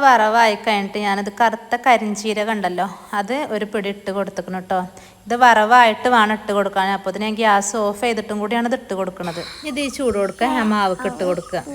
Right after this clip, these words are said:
എന്നിട്ടും തന്നെ ആ എള്ളും തേങ്ങാക്കൊത്തും എല്ലാ ഭാഗത്തേക്കും എത്തുന്ന രീതിയിൽ നല്ലോണം മിക്സ് ചെയ്ത് കൊടുക്കുക. അപ്പോൾ എല്ലാത്തിലും മിക്സിങ് കറക്റ്റ് ആവണം. അപ്പോൾ നമ്മുടെ വീഡിയോസ് കണ്ട് ഇഷ്ടമാകുകയാണെങ്കിൽ എല്ലാവരും ലൈക്ക് ചെയ്യാനും ഷെയർ ചെയ്യാനും കമന്റ് ചെയ്യാനും സബ്സ്ക്രൈബ് ചെയ്യാനും മറക്കല്ലേ.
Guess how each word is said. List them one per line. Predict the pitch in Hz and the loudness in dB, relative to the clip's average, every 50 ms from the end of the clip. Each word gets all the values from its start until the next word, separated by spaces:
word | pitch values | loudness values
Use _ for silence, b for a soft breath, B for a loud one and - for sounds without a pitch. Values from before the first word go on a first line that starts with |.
| 285 - - - - - - - - - - - _ - 311 | -16 -18 -20 -20 -20 -20 -20 -20 -20 -20 -20 -20 _ -18 -12
എന്നിട്ടും | 302 254 262 254 294 285 277 | -8 -6 -4 -4 -2 -2 0
തന്നെ | 262 247 240 247 254 262 | 0 2 2 2 2 4
ആ | 240 247 240 | 4 4 4
എള്ളും | 226 226 233 240 240 220 | 4 2 0 0 0 0
തേങ്ങാക്കൊത്തും | 254 240 240 226 226 220 214 220 226 214 220 247 240 220 226 254 | 2 2 2 2 2 0 0 -2 -4 -4 -4 -4 -4 -4 -2 -2
എല്ലാ | 226 220 214 208 208 202 | 0 2 2 2 2 2
ഭാഗത്തേക്കും | 226 220 214 208 202 202 - 196 - 214 214 214 | 2 2 2 0 -2 -6 -8 -8 -8 -6 -6 -6
എത്തുന്ന | 214 202 190 190 196 214 | -6 -6 -6 -6 -4 -4
രീതിയിൽ | 208 190 185 190 208 240 254 | -4 -2 -4 -4 -4 -4 -4
നല്ലോണം | 247 220 196 185 185 185 190 208 233 | -2 -2 -2 -2 0 0 0 -2 -2
മിക്സ് | 247 233 226 - | -4 -6 -6 -6
ചെയ്ത് | 247 214 196 180 | -4 -4 -4 -4
കൊടുക്കുക. | 170 175 170 - 180 - - - | -6 -8 -10 -12 -14 -14 -14 -14
അപ്പോൾ | - 214 214 214 | -12 -8 -6 -4
എല്ലാത്തിലും | 208 208 220 220 214 240 240 254 247 226 | -2 -2 -2 -2 -4 -4 -4 -4 -4 -4
മിക്സിങ് | 214 220 - - 208 208 214 240 254 247 - - - | -6 -6 -8 -6 -4 -4 -2 -4 -4 -6 -10 -8 -4
കറക്റ്റ് | 190 190 185 - - - - - 220 202 | -2 -2 -4 -4 -10 -10 -4 0 0 2
ആവണം. | 185 170 170 165 165 - - - - - - _ B B B B B B B B | 0 0 -2 -6 -10 -12 -16 -20 -20 -20 -20 _ B B B B B B B B
അപ്പോൾ | 269 254 277 | -10 -6 -6
നമ്മുടെ | 285 285 277 277 285 | -4 -4 -4 -4 -4
വീഡിയോസ് | 285 269 240 226 220 220 262 240 226 | -2 0 0 0 0 -2 -4 -4 -4
കണ്ട് | 233 226 220 214 214 | -4 -2 -2 -2 -4
ഇഷ്ടമാകുകയാണെങ്കിൽ | 214 - - 233 220 220 214 208 202 208 208 214 208 | -4 -6 -6 -4 -4 -2 -2 -2 -2 -2 -2 -2 -2
എല്ലാവരും | 202 202 196 196 196 214 214 208 | 0 0 0 -2 -2 -2 -2 -2
ലൈക്ക് | 202 196 - - | -2 -4 -4 -6
ചെയ്യാനും | 208 202 202 196 202 220 220 214 220 | -4 -4 -4 -4 -2 -4 -4 -4 -4
ഷെയർ | 220 202 196 196 202 | -4 -4 -2 -2 -2
ചെയ്യാനും | 196 196 196 190 202 226 220 220 | -4 -2 -4 -4 -4 -4 -4 -4
കമന്റ് | 208 196 196 190 190 196 202 | -4 -6 -6 -6 -6 -6 -4
ചെയ്യാനും | 196 196 196 196 226 262 - | -4 -4 -4 -6 -6 -6 -8
സബ്സ്ക്രൈബ് | 240 214 - - - 202 196 190 202 202 | -8 -10 -10 -8 -6 -4 -4 -2 -2 -2
ചെയ്യാനും | 190 185 180 190 196 196 | -4 -4 -4 -6 -6 -6
മറക്കല്ലേ. | 185 180 170 - - 175 170 170 170 175 | -6 -8 -8 -8 -8 -8 -6 -6 -6 -6